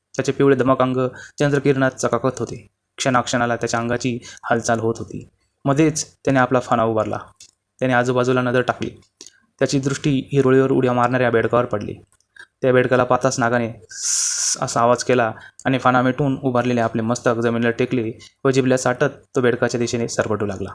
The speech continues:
बेडकाला नागाची चाहूलही नव्हती. क्षणाक्षणाला बेडकातले व नागातले अंतर कमी होत होते. हिरवळीवर उड्या मारणाऱ्या बेडकाच्या ते ध्यानी आले, तेव्हा फार उशीर झाला होता. बेडकाने एक जोराची उडी घेतली. असेल नसेल ते बळ खर्चून दुसरी झेप घेतली,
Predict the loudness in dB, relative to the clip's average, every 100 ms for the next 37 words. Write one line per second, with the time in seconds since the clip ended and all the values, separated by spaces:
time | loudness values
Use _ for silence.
0 | -16 -20 -20 -4 0 2 2 0 0 -2
1 | 0 -2 -2 -2 0 2 2 0 -6 -16
2 | _ _ _ _ _ -8 -2 0 0 0
3 | 2 2 2 0 2 0 0 -6 -4 0
4 | 2 2 0 -2 -2 -2 -4 -4 -4 -6
5 | -10 -16 _ _ _ _ _ _ _ _
6 | -2 2 4 2 2 2 4 2 2 2
7 | 0 0 -2 -2 -2 0 2 2 0 -6
8 | -6 -2 0 0 2 2 2 0 -2 -4
9 | -6 -8 -14 _ _ _ _ _ 0 2
10 | 2 0 0 2 2 2 2 0 -2 -4
11 | -8 -12 _ _ _ _ _ -8 -2 0
12 | 0 0 0 0 -2 -8 _ -6 -4 2
13 | 2 2 -4 -2 -2 -2 -2 -2 -2 -4
14 | -8 -10 -16